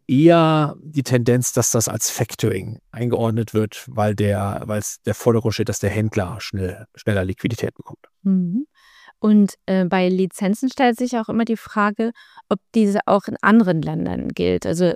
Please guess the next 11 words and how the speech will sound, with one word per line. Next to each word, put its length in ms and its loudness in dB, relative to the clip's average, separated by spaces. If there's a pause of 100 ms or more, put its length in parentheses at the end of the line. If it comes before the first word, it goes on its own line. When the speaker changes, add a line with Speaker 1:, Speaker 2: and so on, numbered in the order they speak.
Speaker 2:
beziehungsweise 520 -4
gepassportet 640 -2
werden 300 2
kann. 340 -2
Funktioniert 580 2
das 80 -4
denn 140 0
noch 120 -2
außerhalb 340 0
von 140 2
Deutschland? 420 -2